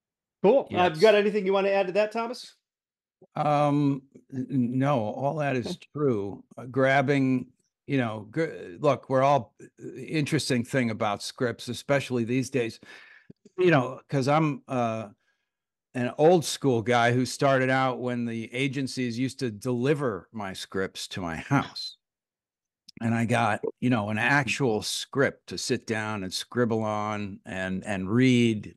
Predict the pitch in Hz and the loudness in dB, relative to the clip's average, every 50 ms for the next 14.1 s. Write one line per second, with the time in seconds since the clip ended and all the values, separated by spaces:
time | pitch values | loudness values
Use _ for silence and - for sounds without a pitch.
0 | - 113 - - 127 120 120 123 113 110 98 95 95 98 101 113 117 120 110 117 | -12 -8 -4 -2 -2 0 0 -2 -2 -2 -2 -2 -2 -2 -2 -2 -2 -2 -2 -2
1 | 110 98 87 87 87 98 117 120 113 107 107 98 101 - - 110 135 156 165 143 | -4 -4 -6 -8 -8 -8 -6 -6 -6 -6 -8 -8 -10 -8 -8 -4 0 0 0 0
2 | 123 120 113 101 _ _ _ _ _ - - _ - - _ _ _ _ _ _ | 0 -2 -4 -6 _ _ _ _ _ -20 -20 _ -20 -20 _ _ _ _ _ _
3 | _ - 120 120 117 113 113 107 110 117 - 127 120 127 - 131 135 139 131 131 | _ -6 -2 -2 0 0 -2 -4 -6 -8 -8 -8 -8 -8 -8 -4 -2 -2 0 0
4 | 131 123 - - 131 120 113 107 - - - 131 123 113 - - 135 120 117 117 | 0 -2 -2 -4 -6 -6 -6 -8 -12 -14 -10 -8 -8 -8 -6 -2 0 0 2 2
5 | 110 110 107 101 - - 123 123 113 110 113 127 127 120 120 117 113 110 104 - | 0 0 -2 -4 -6 -8 -6 -6 -4 -4 -2 -2 -2 -2 -2 -2 -2 -4 -6 -6
6 | - - 123 113 - 113 110 110 107 101 98 - - 127 120 120 117 110 107 104 | -4 -2 -2 -2 -2 -2 -4 -2 -4 -6 -8 -6 -2 -2 0 0 0 -2 -4 -8
7 | - - _ _ _ _ _ - - - 113 123 123 - 110 107 107 104 98 - | -10 -14 _ _ _ _ _ -20 -16 -12 -12 -10 -8 -6 -6 -4 -4 -4 -6 -6
8 | - - 127 127 123 117 107 104 110 - 120 117 120 123 127 117 120 117 107 107 | -4 -4 -2 0 0 0 -2 -4 -6 -8 -8 -6 -6 -6 -6 -6 -4 -4 -4 -2
9 | 110 120 123 120 - - 101 78 73 82 - - - - _ - 110 101 101 95 | -2 -2 -2 -2 -4 -4 -4 -4 -4 -6 -8 -10 -14 -18 _ -8 -6 -4 -2 -2
10 | 90 98 110 104 - - 117 110 113 120 120 117 117 117 117 - 120 123 123 120 | 0 0 -2 -4 -4 -4 -2 0 2 2 2 2 2 0 0 -2 -4 -6 -6 -6
11 | 123 127 - 127 123 - - 123 113 123 156 180 180 170 143 127 120 113 110 - | -8 -8 -8 -8 -6 0 2 2 4 6 6 8 8 8 6 6 4 2 0 -2
12 | 127 113 113 107 110 110 101 120 117 113 107 - - 123 113 107 104 92 - - | -2 -2 -2 -2 -4 -4 -4 -2 -2 -2 0 -2 -2 -2 -2 -2 -4 -8 -10 -10
13 | - - 117 113 123 127 - - 139 127 120 110 113 113 113 113 110 - - - | -2 0 2 2 2 0 -2 -2 -2 -2 0 0 0 0 0 0 -2 -6 -10 -20
14 | - | -20